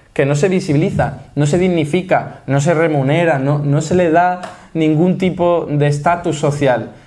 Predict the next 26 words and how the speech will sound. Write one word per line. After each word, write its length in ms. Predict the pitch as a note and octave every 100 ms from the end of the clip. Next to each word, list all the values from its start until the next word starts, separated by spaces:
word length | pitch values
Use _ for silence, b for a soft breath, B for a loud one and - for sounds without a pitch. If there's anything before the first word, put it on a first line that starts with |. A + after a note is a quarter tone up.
| B B B -
Pues 220 | C3 A#2+
si 240 | - B2+
to-, 260 | B2 C#3+ -
incluyésemos 840 | C#3+ C#3+ C#3 C#3 F#3 F#3+ C#3 B2
todo 560 | D#3 F3+ G#3+ G#3+ G#3+ G#3
ese 160 | G3
tipo 300 | F3 F#3+ F#3
de 100 | F#3
trabajo 560 | E3+ F3 F#3+ G3 C#3 B2+
en 360 | B2 B2 B2 A#2
trabajo 420 | B2+ C3+ D3 E3
remunerado, 800 | E3+ F3 E3+ F3 F#3 G#3 A#3 -
ya 400 | C#3 A#2 E3 G3+
crearíamos 500 | F#3+ F3+ F#3 F#3+ G3
muchísimos 580 | F3 D#3+ F#3 F#3 F#3 -
puestos 260 | F#3 F#3
de 80 | F3
trabajo. 500 | D#3+ E3 G3+ C#3 A#2+
Os 60 | A#2+
voy 140 | C3+
a 40 | D3+
dar 120 | E3+
solo 180 | F3 F3
un 100 | D#3
dato 220 | E3 E3+
aproximativo. 840 | D3 C3 - C3 B2 F#3+ D#3 -